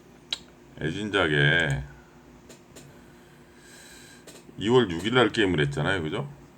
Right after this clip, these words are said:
예, 근데 엠원이 이게 좋아질, 그러니까 좋아진다는 거는 골을 넣으면서 좋아져야 되는데 지금 골이 없어요, 네 경기를 치르면서.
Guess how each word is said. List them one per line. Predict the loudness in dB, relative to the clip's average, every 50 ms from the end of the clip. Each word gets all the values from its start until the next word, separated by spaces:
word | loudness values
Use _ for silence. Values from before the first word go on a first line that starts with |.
| -18 -10 -6
예, |
근데 | -2 -2 0 0 0 -2 -2 0 2 2 4 4
엠원이 | 4 6 6 6 6 6 6 4 2 2 2 2 0 0
이게 | 0 -2 -4
좋아질, | -6 -8 -4 0 2 2 2 2 2 2 2 2 2 0 -2 -4 -8 -10 -14 -20 -20 -20 -20 -20 -20 -20 -20 -20 -20 -20 -20 -20 -20 -20 -20 -20 -20 -20 -20 -20 -20 -20 -20 -20 -20 -20 -20 -20 -20 -20 -20 -20 -20 -20 -20 -12
그러니까 | -6 -2 -2 -2 -2
좋아진다는 | -2 2 6 8 8 8 8 6 6 8 8 8 10 8
거는 | 8 6 6 4 4
골을 | 4 4 4 4 4 4
넣으면서 | 4 4 4 6 6 6 6 6 4 2
좋아져야 | 2 2 2 4 4 2 2 2 2 2 2
되는데 | 2 0 0 -2 -2 -2 -2 -2 -2 0 0 0 0 0 -2 -4
지금 | -6 -6 -6 -8 -6
골이 | -2 0 0 2 4 2
없어요, | 2 2 0 2 2 2 4 4 2
네 | 2 2 0
경기를 | 0 -2 -4 -4 -4 -4 -2 -2 -2 -2 -2 -2 -4 -4 -6 -10 -12 -10 -8 -8 -10 -10
치르면서. | -12 -12 -10 -8 -8 -6 -6 -6 -6 -6 -6 -8 -8 -10